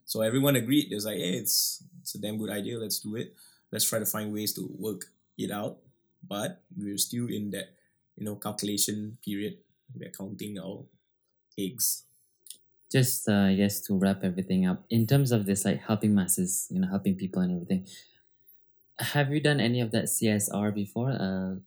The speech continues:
Speaker 2: what is it, corporate social responsibility kind of efforts, um, in masses?
Speaker 1: Uh, part of, like,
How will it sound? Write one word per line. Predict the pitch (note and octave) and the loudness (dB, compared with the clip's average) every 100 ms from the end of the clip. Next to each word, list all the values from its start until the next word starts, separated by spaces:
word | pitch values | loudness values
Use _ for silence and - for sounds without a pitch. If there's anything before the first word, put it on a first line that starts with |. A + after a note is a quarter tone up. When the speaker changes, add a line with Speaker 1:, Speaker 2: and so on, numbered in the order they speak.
| _ - | _ -4
Speaker 2:
what | G2 | 0
is | F#2 G#2+ | 0 -2
it, | |
corporate | - G#2 G2+ F#2 | -4 -2 -2 -2
social | G2 G#2 F#2 | -4 -2 -2
responsibility | F#2+ - F#2 F#2 F#2 F#2 F#2+ F#2 F#2 | -2 -2 -2 0 0 0 0 -2 -2
kind | F#2+ | -2
of | F#2 F#2 | -2 -4
efforts, | - G2+ - - - - _ - | -2 -2 0 0 0 -2 _ -4
um, | F#2 F#2 F2+ | -2 -2 -2
in | |
masses? | F#2 F2+ - A#2+ - - _ _ _ - | -4 -4 -4 -4 -6 -14 _ _ _ -6
Speaker 1:
Uh, | A2+ A2+ G2+ | 0 2 4
part | F3+ D#3+ | 4 4
of, | G#2+ A2 | 2 0
like, | A2 G2 | 0 -2